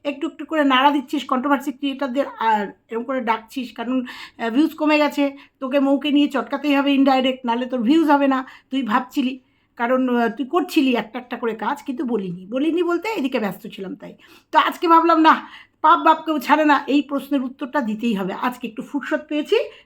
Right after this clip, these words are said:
তো ভাবলাম না, আজকে তোকে বলি, পাপ বাপকেও ছাড়ে না। একদম ঠিক বলেছিস, এই কথাটা তোর আমি একশোতে একশো দিলাম। পাপ ছাড়ে না বাপকে, সেটা তোর ক্ষেত্রে প্রযোজ্য না? প্রযোজ্য তো তোর ক্ষেত্রে। চল,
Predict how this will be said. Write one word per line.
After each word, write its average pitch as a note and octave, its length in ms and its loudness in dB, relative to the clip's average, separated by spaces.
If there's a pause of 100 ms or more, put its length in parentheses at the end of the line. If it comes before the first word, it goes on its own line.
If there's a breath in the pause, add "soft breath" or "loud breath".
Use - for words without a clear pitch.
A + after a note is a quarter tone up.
(140)
তো A#3+ 80 -4
ভাবলাম A#3+ 340 0
না, A3+ 240 0
আজকে D4 340 2
তোকে B3+ 220 -4
বলি, B3 200 2
পাপ A#3 320 2
বাপকেও A3+ 400 -2
ছাড়ে G3+ 260 -8
না। G3+ 240 0
একদম B3 520 0
ঠিক - 240 -10 (120)
বলেছিস, F3+ 320 -12 (760)
এই C#4 260 -2
কথাটা B3+ 520 2 (220 loud breath)
তোর C4 180 0
আমি C#4 160 4
একশোতে B3+ 560 -4 (100)
একশো F#3+ 280 -10
দিলাম। F3 280 -8 (380)
পাপ C#4 260 4 (140)
ছাড়ে G3+ 240 -6
না B3+ 120 -2
বাপকে, G3+ 420 -10 (440)
সেটা B3+ 220 -6
তোর B3+ 240 -4
ক্ষেত্রে C#4+ 260 -6
প্রযোজ্য A#3+ 420 -2
না? E4+ 300 0 (400)
প্রযোজ্য D#4+ 440 0
তো G#3+ 120 -2
তোর G3+ 220 -8
ক্ষেত্রে। G3 360 -10 (260 soft breath)
চল, D#4 220 2